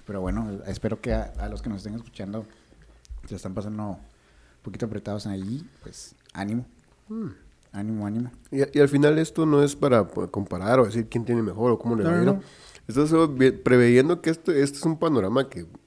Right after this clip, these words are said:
Speaker 2: que se está dejando entrever ya cada vez más claro, ¿no?
Speaker 1: Y es una conversación que todos tenemos con nuestra familia, con nuestros amigos. Nosotros la estamos teniendo acá enfrente de una cámara, así que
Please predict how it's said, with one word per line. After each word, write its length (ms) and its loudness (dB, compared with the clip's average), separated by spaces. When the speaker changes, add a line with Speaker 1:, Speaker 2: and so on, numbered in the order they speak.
Speaker 2:
que 80 -6
se 80 -2
está 160 6
dejando 300 8
entrever 400 4
ya 160 4
cada 240 6
vez 160 6
más 180 4
claro, 420 2
¿no? 180 -12
Speaker 1:
Y 80 2
es 80 0
una 140 2
conversación 480 2
que 80 -4
todos 480 2
tenemos 580 -4
con 140 -6
nuestra 200 -8
familia, 400 -2
con 120 -2
nuestros 260 -8
amigos. 420 -4
Nosotros 280 0
la 60 4
estamos 260 2
teniendo 240 2
acá 140 -2
enfrente 300 -2
de 20 0
una 160 -2
cámara, 340 0
así 200 -10
que 320 -10